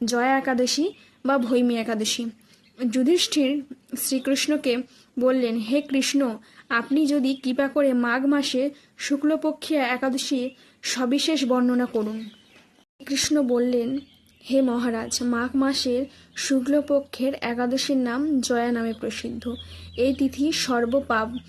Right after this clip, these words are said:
বিনাশিনী, সর্বশ্রেষ্ঠা, পবিত্রা, সর্বকাম ও মুক্তি প্রদায়িনী। এই ব্রতের ফলে কখনো প্রেতত্ব প্রাপ্ত হয় না।" প্রেতত্ব মানে যেখানে মন, বুদ্ধি, অহংকার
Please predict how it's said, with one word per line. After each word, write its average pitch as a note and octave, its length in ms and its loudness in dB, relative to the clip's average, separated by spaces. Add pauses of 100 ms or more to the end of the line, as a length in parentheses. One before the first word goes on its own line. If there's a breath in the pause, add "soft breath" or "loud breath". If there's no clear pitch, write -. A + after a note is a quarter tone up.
(380 loud breath)
বিনাশিনী, B3 560 2
সর্বশ্রেষ্ঠা, B3+ 1040 0 (140)
পবিত্রা, B3+ 600 0 (280 loud breath)
সর্বকাম B3 760 0 (140)
ও C#4 80 0
মুক্তি B3+ 360 2
প্রদায়িনী। A#3 520 -4 (540 loud breath)
এই C#4 160 6
ব্রতের C4+ 360 4
ফলে C#4 380 0 (280)
কখনো C4+ 380 2
প্রেতত্ব C#4 680 0
প্রাপ্ত B3 440 -4
হয় A3+ 240 -4
না।" G#3+ 160 -8 (500 loud breath)
প্রেতত্ব D4+ 500 0
মানে B3 360 -2 (600 loud breath)
যেখানে C4 600 0 (220)
মন, C4 400 4
বুদ্ধি, B3 340 0
অহংকার A#3 420 -2